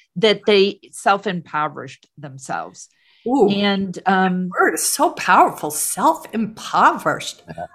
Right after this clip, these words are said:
Speaker 2: I have never heard that word before. So what is that, what does that look like? Take it further just to understand
Speaker 1: Yeah,
Speaker 2: that.
Speaker 1: so you can, um, I think that people who are growing their money or, or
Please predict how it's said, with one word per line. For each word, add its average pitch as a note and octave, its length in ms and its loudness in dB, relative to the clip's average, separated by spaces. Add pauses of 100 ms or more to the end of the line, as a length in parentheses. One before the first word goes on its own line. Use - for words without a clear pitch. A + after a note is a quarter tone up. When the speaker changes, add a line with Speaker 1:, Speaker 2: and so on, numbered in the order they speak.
Speaker 2:
I A3 60 -4
have F#3 240 -4
never G#3+ 400 0
heard A#3 220 0
that E3 280 0
word F4+ 280 -2
before. D3 680 -8 (480)
So - 160 -6
what F#3+ 180 4
is G#4+ 140 2
that, D#4+ 300 4
what A3 100 6
does F4+ 120 -2
that F4+ 360 2
look C4+ 320 -6
like? A3 480 -4 (580)
Take C4 220 -8
it C#4+ 100 -4
further G3 340 -2
just - 300 -10
to - 100 -2
understand G3+ 500 -2
Speaker 1:
Yeah, F3+ 80 2
Speaker 2:
that. D#4+ 100 0
Speaker 1:
so C#4 300 2
you C#4+ 340 0
can, F#4 380 -4
um, G#3+ 500 2
I B3 160 -2 (200)
think A#4 280 -2
that D#4 200 -4
people C4+ 380 -4
who A#3 280 -8
are G3 200 0
growing G3+ 580 -2
their G#3 120 -2
money G3 460 -2
or, E3+ 160 -6 (280)
or F3 300 0